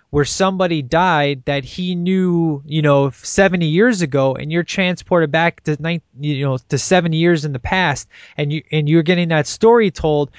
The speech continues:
while you're in the future. So yeah, it's like Quantum Leap, Back to the Future, Bones, and Castle all mixed together. It's, it's phenomenal.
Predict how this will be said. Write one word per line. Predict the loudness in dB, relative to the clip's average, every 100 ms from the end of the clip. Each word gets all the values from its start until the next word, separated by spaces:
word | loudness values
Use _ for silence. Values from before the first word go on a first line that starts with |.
| -12
while | 0 2 2
you're | 0
in | -4
the | -6
future. | -4 -4 -4
So | -6 0
yeah, | 2 2
it's | 0 -4
like | -4
Quantum | 0 0 0 -2
Leap, | -4 -4
Back | -6 -8
to | -8
the | -8
Future, | -4 -4 -2 0 0 0
Bones, | 2 2 2 -4
and | -4
Castle | -2 0 -2 -2
all | -2 -2
mixed | -4 -8
together. | -6 -2 0 -2
It's, | -4 -6
it's | -6 -6 -6
phenomenal. | -6 -2 0 0 -4 -6